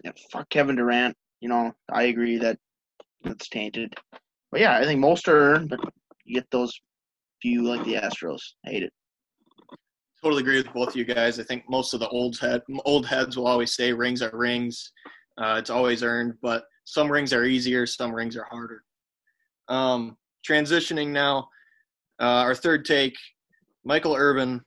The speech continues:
Speaker 2: on Twitter, uh, the Cowboys great Michael Irvin says, "Since I am not a beer drinker, maybe it's just me, but I believe that Corona beer should not be running their commercials at this time.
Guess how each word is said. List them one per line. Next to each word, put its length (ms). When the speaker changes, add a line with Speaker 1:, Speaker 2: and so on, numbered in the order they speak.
Speaker 2:
on 200
Twitter, 520
uh, 160
the 80
Cowboys 540
great 480
Michael 340
Irvin 400
says, 560
"Since 220
I 100
am 120
not 180
a 40
beer 240
drinker, 600
maybe 340
it's 140
just 280
me, 360
but 80
I 100
believe 300
that 180
Corona 280
beer 280
should 280
not 340
be 80
running 300
their 120
commercials 520
at 180
this 160
time. 320